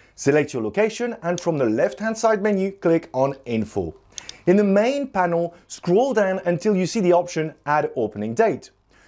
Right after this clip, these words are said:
Using the drop-downs, add the appropriate date, then click on Apply. The label should display shortly after that.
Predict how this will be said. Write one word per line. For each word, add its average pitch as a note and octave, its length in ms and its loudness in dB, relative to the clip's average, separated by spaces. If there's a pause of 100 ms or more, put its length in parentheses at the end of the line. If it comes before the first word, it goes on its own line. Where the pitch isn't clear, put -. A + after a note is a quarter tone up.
Using A#3+ 300 2
the A3+ 60 2
drop-downs, F3 640 0 (100)
add D#3+ 240 2
the D3 80 -2
appropriate G3 560 -2
date, C3 400 0
then B2+ 200 -2
click G#2+ 220 -4
on A2 120 -4
Apply. F#2 400 -4 (500)
The G#3 100 2
label A#3+ 460 2
should G#3+ 240 -8
display D3 400 0
shortly G2+ 540 -4
after F2+ 320 -2
that. E3 360 0